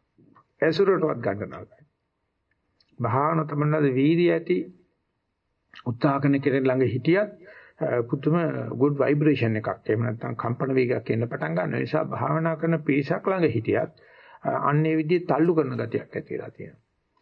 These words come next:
භාවනා නොකරන පිරිසක් ළඟ හිටියොත් ඒ හා සමානම ඒගොල්ලන්ගෙන් එන නරක භාඉබ්‍රේෂන් එක ආකල්ප, අ, එයා පිරිනනවා.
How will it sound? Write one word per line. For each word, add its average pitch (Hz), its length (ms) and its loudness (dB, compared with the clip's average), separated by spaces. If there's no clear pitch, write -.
භාවනා 151 640 0
නොකරන 170 500 0
පිරිසක් 160 380 -2
ළඟ 123 260 -2
හිටියොත් 123 440 0
ඒ 135 240 2
හා 139 320 0
සමානම 147 800 0
ඒගොල්ලන්ගෙන් 147 640 2
එන 151 180 2
නරක 120 420 -2
භාඉබ්‍රේෂන් 131 680 2
එක 113 160 -4
ආකල්ප, 175 520 -2
අ, - 120 -6
එයා 113 200 2
පිරිනනවා. 151 720 2